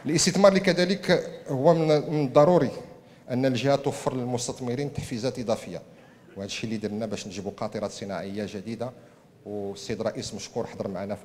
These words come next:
أول توقيع ديال أول قاطرة صناعية اللي غادي تخلق لنا ثمانية آلاف منصب شغل، وهذه إلا البداية. وما يمكنش ما نتكلمش،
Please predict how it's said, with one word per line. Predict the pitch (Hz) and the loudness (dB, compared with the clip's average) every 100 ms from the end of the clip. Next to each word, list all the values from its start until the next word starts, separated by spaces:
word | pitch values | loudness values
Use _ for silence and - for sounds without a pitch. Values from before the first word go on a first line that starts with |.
| 135 | -6
أول | 131 117 - | -4 -4 -4
توقيع | 104 - 107 | -6 -6 -8
ديال | 95 98 - | -8 -8 -6
أول | 147 127 | -6 -6
قاطرة | - 123 123 110 | -8 -8 -6 -8
صناعية | - 107 90 101 101 | -8 -8 -8 -6 -8
اللي | 101 | -6
غادي | 92 95 | -6 -2
تخلق | - 95 - | -4 -4 -10
لنا | 90 95 - - - - - | -6 -6 -8 -18 -20 -18 -8
ثمانية | 113 90 | -4 -2
آلاف | 101 - | -4 -6
منصب | 90 85 98 76 | -10 -10 -10 -12
شغل، | - 90 85 - - _ - - - | -10 -10 -10 -18 -20 _ -20 -20 -10
وهذه | 98 98 101 95 92 - | -8 -6 -6 -6 -8 -6
إلا | 135 113 | -4 -2
البداية. | 92 92 85 82 - - _ - - _ _ _ - - - - - - - - - - - - - _ - | -2 -2 -4 -6 -10 -16 _ -20 -20 _ _ _ -20 -20 -20 -20 -20 -20 -20 -20 -20 -20 -20 -20 -20 _ 0
وما | 165 | 2
يمكنش | 160 - 170 - - - - - 143 | 2 0 -2 -4 -10 -14 -16 -12 -4
ما | 117 | -2
نتكلمش، | - - 104 78 | -4 -6 -6 -8